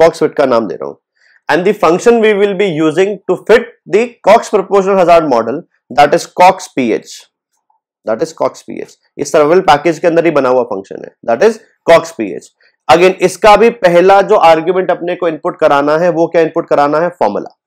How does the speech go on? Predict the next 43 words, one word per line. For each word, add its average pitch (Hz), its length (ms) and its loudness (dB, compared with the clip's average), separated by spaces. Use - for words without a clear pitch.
वो 120 80 -8
क्या 143 120 0
input 143 220 -4
कराना 151 260 0
है? 180 40 -2
Formula। 107 360 -4
और 135 120 -6
formula 175 300 4
को 185 100 2
हमने 190 300 2
ए 170 120 0
में 190 100 4
save 185 280 2
करा 147 220 4
हुआ 170 200 4
है। 226 80 0
Again, 165 280 2
ए 170 160 0
से 175 160 0
call 175 220 2
करना 180 280 0
चाहे 175 200 0
तो 170 140 -2
ए 135 120 0
से 170 140 -4
call 165 220 2
कर 170 160 0
ले, 208 140 -4
या 156 120 4
फिर 208 200 2
serve 214 320 2
time 160 220 2
comma 160 280 2
delta 143 300 2
लेना 151 260 2
चाहे 147 200 0
तो 156 100 -2
सर्व 170 280 0
time 127 200 -2
comma 139 240 -4
डेल्टा 76 320 -12
ले 50 120 -14
ले। - 160 -20